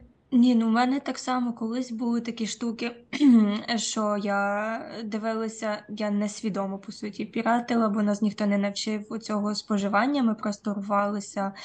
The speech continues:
е, в інтернет, е, дивилися фільми,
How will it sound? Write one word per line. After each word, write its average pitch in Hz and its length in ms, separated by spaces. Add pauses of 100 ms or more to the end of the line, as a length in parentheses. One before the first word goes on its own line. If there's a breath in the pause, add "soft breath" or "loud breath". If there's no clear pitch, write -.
(420 loud breath)
е, 226 240
в 208 160
інтернет, 226 600 (120)
е, 208 120
дивилися 202 600
фільми, 262 540